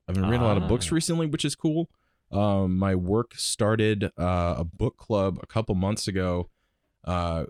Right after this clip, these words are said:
Speaker 1: and, and we just, we read one book, and then a couple of us kinda, uh, stayed in contact and started trading books. I've, uh, I've been on a real book kick, and I've been, uh, kicking it, kicking it with friends and just going out. Uh, when I was on vacation this summer, I had this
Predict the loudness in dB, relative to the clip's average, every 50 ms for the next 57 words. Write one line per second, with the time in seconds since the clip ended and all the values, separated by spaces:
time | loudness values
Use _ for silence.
0 | -10 _ -6 -4 -2 -2 -2 -2 -2 -4 -2 -2 -2 -4 -6 -8 -8 -6 -4 -2
1 | 0 0 0 0 0 0 0 0 0 0 0 0 0 0 0 -2 -6 -14 _ _
2 | -6 -4 -2 -2 -2 -2 -2 -2 -2 -2 -2 -2 -2 -2 -2 -4 -4 -4 -4 -4
3 | -6 -6 -4 -2 -2 -2 -2 -2 -2 -2 -2 -2 -2 -2 -2 -2 -2 -2 -4 -4
4 | -4 -8 -8 -6 -4 -4 -4 -4 -6 -6 -4 -2 0 0 2 0 0 0 0 -2
5 | -2 -2 -2 -2 -2 -2 -2 -2 -2 -2 0 -2 -2 -4 -8 _ _ _ _ _
6 | -4 -2 -2 0 0 0 0 0 0 -2 -2 -2 -2 -2 -2 -2 -4 -4 -2 0
7 | 0 0 -4 -10 -20 _ _ _ _ _ _ _ _ -4 -2 0 0 0 0 2
8 | 0 2 2 2 2 0 0 0 0 -2 -2 -4 -4 -4 -2 0 0 0 -2 -4
9 | -8 _ _ -6 -4 -2 -2 -2 -2 -2 -4 -6 -6 -4 -2 0 0 0 0 -2
10 | -2 -2 -2 -2 -2 -2 -4 -6 -10 _ -6 -6 -4 -4 -4 -6 -6 -2 -2 0
11 | 0 0 0 0 0 0 0 -2 -4 _ _ _ _ _ _ -6 -4 -2 -2 -2
12 | -2 -2 -2 -2 -2 -2 -2 -2 -2 -2 0 0 0 0 0 0 0 0 0 0
13 | 0 0 0 -2 -2 -2 -2 -2 -2 -2 -4 -6 -8